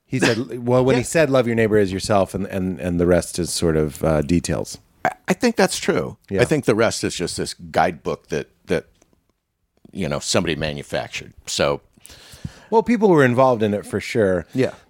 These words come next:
Speaker 1: There's a whole conversation we could have about what, what I think and what I've been taught that the Gospels are really saying about self-emptying, self-surrender,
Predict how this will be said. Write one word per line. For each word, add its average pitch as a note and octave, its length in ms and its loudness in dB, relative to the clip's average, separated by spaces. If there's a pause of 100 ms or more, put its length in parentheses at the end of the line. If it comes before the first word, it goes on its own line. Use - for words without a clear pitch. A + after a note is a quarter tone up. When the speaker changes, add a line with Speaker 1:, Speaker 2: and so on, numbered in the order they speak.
(120)
Speaker 1:
There's A3 200 4
a C#3 140 6
whole C3+ 300 6
conversation G#2 640 2
we G2 100 0
could F2+ 120 -6
have F#2 220 0
about F2+ 400 0 (120)
what, G#2 380 -4
what A2+ 140 0
I A2 260 4
think F2+ 640 -6 (200)
and G2 160 -2
what F#2 100 6
I've F#2 160 4
been F2 140 -4
taught F2+ 260 0
that F2+ 80 -4
the E2 80 -4
Gospels F2 400 -2
are F2 80 -2
really E2+ 220 0
saying E2 320 -2
about D#2+ 440 -4
self-emptying, G#2 1040 0
self-surrender, F#2 1080 0